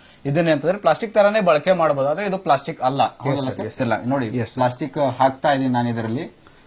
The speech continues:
Speaker 1: ಅದು ಕರಗೋದಿಲ್ಲ ಅಂತ ಹೇಳಿದಾರೆ ಅವರು.
Speaker 2: ಈ ರೊಟೇಟ್ ಮಾಡಿ ಸರ್.
Speaker 1: ಆ, ಓಕೆ ಸರ್, ಓಕೆ. ರೊಟೇಟ್ ಮಾಡ್ತಾ ಇದ್ದಾರೆ. ಆ,
Speaker 2: ಇದು ನೋಡಿ
Speaker 1: ನೋಡಿ,
Speaker 2: ಸರ್,
Speaker 1: ಪ್ಲಾಸ್ಟಿಕ್
Speaker 2: ಇದು.
Speaker 1: ಕರಗಲೇ ಇಲ್ಲ ಅದು. ಆ,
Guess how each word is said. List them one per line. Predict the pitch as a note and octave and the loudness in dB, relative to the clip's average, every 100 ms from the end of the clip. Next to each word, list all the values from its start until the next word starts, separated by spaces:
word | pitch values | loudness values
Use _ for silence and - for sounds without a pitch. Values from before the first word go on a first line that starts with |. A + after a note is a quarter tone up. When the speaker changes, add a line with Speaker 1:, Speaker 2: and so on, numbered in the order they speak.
| _ | _
Speaker 1:
ಅದು | C3 D#3 D3+ B2 - | -4 -2 -2 -4 -2
ಕರಗೋದಿಲ್ಲ | B2+ C3 E3 D3 C#3+ | 0 2 0 0 2
ಅಂತ | C3+ | 0
ಹೇಳಿದಾರೆ | C3 C3 B2+ A#2 | 0 0 4 4
ಅವರು. | A2+ C#3+ C3+ C#3+ | 4 0 -4 -2
Speaker 2:
ಈ | |
ರೊಟೇಟ್ | C3 C3 B2+ | 0 0 -2
ಮಾಡಿ | G#2 G2+ | -4 -8
ಸರ್. | - B2 | -8 0
Speaker 1:
ಆ, | A2+ | 2
ಓಕೆ | A#2 B2 - | 4 0 -2
ಸರ್, | F#2 F#2 | -10 -12
ಓಕೆ. | F2+ - - | -14 -14 -6
ರೊಟೇಟ್ | A#2+ A2+ C3+ C3 | -4 0 0 2
ಮಾಡ್ತಾ | B2+ A#2+ A#2 | 0 0 -2
ಇದ್ದಾರೆ. | A#2+ G3 | -2 -4
ಆ, | - - - B2+ B2+ B2+ | -6 -12 -10 0 2 2
Speaker 2:
ಇದು | B2+ | 0
ನೋಡಿ | C#3 | 2
Speaker 1:
ನೋಡಿ, | C#3+ A#2+ | 0 0
Speaker 2:
ಸರ್, | B2 | 0
Speaker 1:
ಪ್ಲಾಸ್ಟಿಕ್ | A#2+ A2+ | 0 0
Speaker 2:
ಇದು. | C#3 | -2
Speaker 1:
ಕರಗಲೇ | C#3 D3+ D#3 E3 | 0 0 2 0
ಇಲ್ಲ | C3+ | 2
ಅದು. | A2 G2+ - | 2 0 -2
ಆ, | - | 4